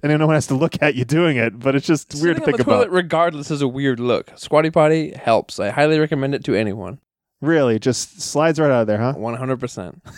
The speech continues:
Speaker 1: This is what we're, this is what we've come to here on the Wrestling Podcast About Nothing.
Speaker 2: <laughs>
Speaker 1: Uh, so, yeah, as I mentioned, Malonis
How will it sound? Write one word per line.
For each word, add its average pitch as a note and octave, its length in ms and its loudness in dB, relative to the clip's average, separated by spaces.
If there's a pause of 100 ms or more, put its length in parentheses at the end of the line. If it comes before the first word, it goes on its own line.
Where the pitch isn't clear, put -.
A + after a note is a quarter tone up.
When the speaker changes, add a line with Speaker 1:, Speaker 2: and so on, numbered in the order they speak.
(500)
Speaker 1:
This F3 160 4
is A3 220 2
what G3 120 2
we're, D#3+ 120 0
this F#3 240 -4
is A3 40 -6
what F#3 140 0
we've D3+ 80 0
come D3+ 240 -2
to C#3 160 0
here A#2 240 2
on A2 60 0
the B2 100 -4
Wrestling B2 280 0
Podcast B2+ 500 -2
About B2 160 2
Nothing. A#2+ 340 0 (220)
Speaker 2:
<laughs> - 240 -14
Speaker 1:
Uh, D#3+ 340 2
so, A#3 200 -2
yeah, G#3 240 0
as A#3 180 2
I A#3 80 4
mentioned, F3+ 680 0 (500)
Malonis G3 800 0